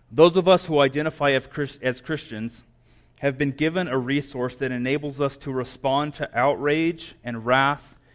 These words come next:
in a healing and productive and life-giving way because Jesus Christ has loved us at our worst. We can love ourselves at their worst. Because Jesus Christ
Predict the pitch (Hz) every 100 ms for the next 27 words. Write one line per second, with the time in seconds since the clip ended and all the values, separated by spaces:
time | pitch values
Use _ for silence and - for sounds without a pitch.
0 | _ _ - 127 120 - 160 165 170 170
1 | 170 165 127 120 135 117 139 151 - 156
2 | 156 156 123 117 127 - 127 120 110 104
3 | 101 107 117 110 - 170 196 202 202 -
4 | - 135 123 120 - 127 120 131 151 147
5 | 156 - - 127 135 131 110 117 107 -
6 | - - _ _ _ _ _ _ _ _
7 | - 151 185 151 160 165 156 - 156 156
8 | 151 139 156 143 127 113 - - - _
9 | _ _ _ _ _ _ _ _ _ _
10 | _ - 151 151 160 180 196 185 - 156
11 | 160 180 - -